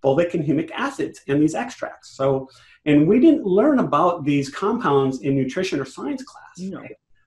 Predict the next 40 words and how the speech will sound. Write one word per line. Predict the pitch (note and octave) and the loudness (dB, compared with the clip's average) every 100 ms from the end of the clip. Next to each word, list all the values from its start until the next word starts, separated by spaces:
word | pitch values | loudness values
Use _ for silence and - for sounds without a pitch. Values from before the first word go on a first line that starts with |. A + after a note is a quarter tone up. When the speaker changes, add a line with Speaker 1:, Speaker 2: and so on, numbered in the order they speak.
| _ | _
Speaker 1:
But | D#3+ D#3+ | 2 4
they're | F3+ A#3 A3 - | 8 10 8 6
essential | - - - G3 F#3+ E3+ | -4 -12 2 4 4 0
to | - D3 | -2 -2
our | B2+ | 2
health. | E3 C3 - C#3 | 2 2 -2 -2
And | C#3+ C#3 E3+ G#3+ C#4 A3+ | -2 -2 -6 -16 -20 -10
the, | D#3 C3+ _ _ _ | -10 -10 _ _ _
what's | - | 0
interesting | G#3+ B3+ D4+ G3+ | 2 2 0 2
about | E3 C#3+ C#3+ | 4 4 2
that | C#3+ C3+ | 2 0
is | B2+ | 0
that | D3 C#3+ | -2 -2
these, | F3 E3+ D3+ - - - | 0 0 -4 -14 -18 -14
they're | G3 A3 | 0 0
high | G#3 F#3+ | 4 4
energy, | E3+ D3+ B2 | 6 4 0
right? | A#2+ B2+ D#3+ | -6 -4 -4
These | C3+ C3 | -6 -6
fulvic | D#3 D3+ | -6 -4
and | C3 | -4
humics, | C#3+ E3+ - _ _ _ _ | -2 -2 -2 _ _ _ _
and | D3 D3+ D3 | -2 2 2
they're | C#3+ A#3+ | 2 0
composed | - B3+ - F#3+ G3+ E3 D#3+ | 2 -2 2 4 6 4 0
of | - C#3 A#2 E3+ - _ _ | 0 0 0 -4 -10 _ _
carbon, | - B2+ B2 D3 B3 B3+ _ _ | -6 -2 0 0 -2 -6 _ _
hydrogen, | - C3 B2+ B2+ D#3 | -2 -2 0 -2 -2
and | F3 | 0
oxygen. | G#3 A3 - D#3+ B2+ - _ _ - | 0 -2 -4 -4 -4 -6 _ _ 2
What | A#3+ | 4
else | C4 D4+ | 4 2
is | - | 0
composed | E3 D#3 C#3 C3+ | 0 2 2 0
of | |
that? | A#2 - - _ _ | -6 -10 -16 _ _
The | D3+ | 2
human | E3+ F3+ F3+ | 6 6 6
body. | E3+ B2+ | 4 2